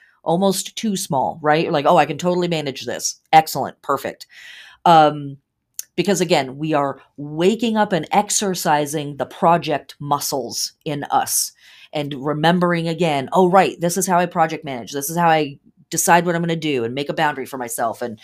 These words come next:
you know, parent myself through the process and da, da, da, da, da," that thing. Pick something tiny. "Oh, I'm gonna grow something from a seed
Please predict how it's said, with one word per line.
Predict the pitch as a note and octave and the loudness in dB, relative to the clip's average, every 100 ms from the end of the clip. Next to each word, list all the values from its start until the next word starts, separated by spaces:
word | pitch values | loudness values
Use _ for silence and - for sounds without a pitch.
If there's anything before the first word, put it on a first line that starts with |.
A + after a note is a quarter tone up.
| - - - - | -20 -20 -12 -4
you | |
know, | C3+ B2+ _ _ _ - | -2 -2 _ _ _ -14
parent | - G#3+ G3 | 0 2 2
myself | F#3+ F3 F#3+ F#3 | 0 2 2 2
through | F#3+ | -2
the | F3+ | 2
process | G3+ D#3+ C3 | 4 4 2
and | - | -4
da, | E3+ | 0
da, | F#3 | 2
da, | F#3+ | 4
da, | F#3+ | 6
da," | F3+ - - | 6 4 8
that | E3 - | 8 8
thing. | - C#3+ - - - - - | 2 0 -2 -20 -20 -20 -14
Pick | - A3 G#3+ | 0 0 2
something | G#3+ F#3 F#3+ | 2 2 0
tiny. | F#3 E3 A#2+ F#2+ - | 2 2 2 -6 4
"Oh, | G3 | 4
I'm | F#3 | 6
gonna | F3+ D#3+ | 2 0
grow | C3+ E3+ F#3 | 2 2 2
something | G3 F3+ F#3 | 0 -2 -2
from | G3 F#3+ | 0 0
a | |
seed | F3+ A3 F3+ D#3 D3+ | 0 -2 -2 -2 -4